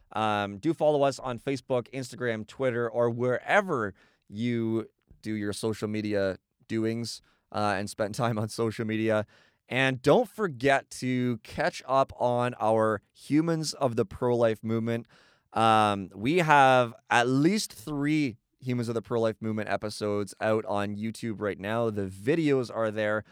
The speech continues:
so go check them out. We wanna highlight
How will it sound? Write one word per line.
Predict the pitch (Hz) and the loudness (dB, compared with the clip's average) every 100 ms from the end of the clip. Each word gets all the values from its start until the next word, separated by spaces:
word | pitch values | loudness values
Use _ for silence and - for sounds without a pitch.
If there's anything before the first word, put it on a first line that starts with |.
| - _ | -20 _
so | - 110 | -12 -4
go | 123 | -2
check | 123 127 117 | -2 -2 -2
them | 110 104 | -4 -2
out. | 104 | -4
We | 107 | -4
wanna | 113 117 101 | -4 -4 -4
highlight | 98 - 147 196 147 107 90 | -6 0 4 6 6 0 -2